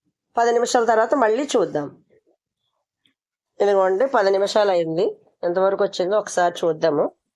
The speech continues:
ఇప్పుడు తగ్గింది కనుక కొంచెం మనం గరిటతో అనేవచ్చు, ప్రాబ్లం ఏం లేదు.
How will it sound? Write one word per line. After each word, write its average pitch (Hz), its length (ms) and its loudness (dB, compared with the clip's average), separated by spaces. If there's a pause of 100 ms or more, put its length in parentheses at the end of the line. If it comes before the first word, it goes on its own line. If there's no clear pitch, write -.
(260)
ఇప్పుడు 190 140 -6
తగ్గింది 220 460 0
కనుక 214 300 2
కొంచెం 196 460 0
మనం 185 200 2 (760)
గరిటతో 196 320 2
అనేవచ్చు, 196 500 0
ప్రాబ్లం 185 400 2
ఏం 175 180 0
లేదు. 170 280 0